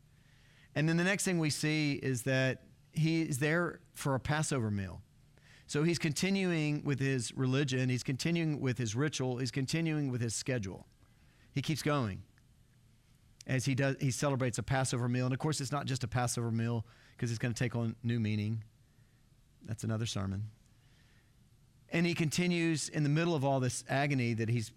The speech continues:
got, and he knows what's coming. He still continues to bless people.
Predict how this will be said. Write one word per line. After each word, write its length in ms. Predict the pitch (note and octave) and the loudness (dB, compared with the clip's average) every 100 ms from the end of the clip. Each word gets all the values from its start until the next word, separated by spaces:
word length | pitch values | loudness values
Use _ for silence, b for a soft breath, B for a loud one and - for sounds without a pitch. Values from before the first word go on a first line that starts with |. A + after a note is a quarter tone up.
| - | -6
got, 220 | C3+ A#2+ | 0 0
and 80 | A#2+ | 2
he 60 | B2 | 2
knows 180 | A#2+ A#2 | 0 -2
what's 140 | A#2 | -4
coming. 360 | B2+ A#2+ A2+ C3+ | -2 0 0 0
He 140 | C#3 | 0
still 260 | - F3+ E3+ | 0 -2 0
continues 400 | D3+ D3+ D3+ B2+ | 0 0 0 -2
to 80 | |
bless 320 | G#2 B2+ C#3 - | 0 0 0 -2
people. 380 | G2 E2 E2 | -4 -6 -12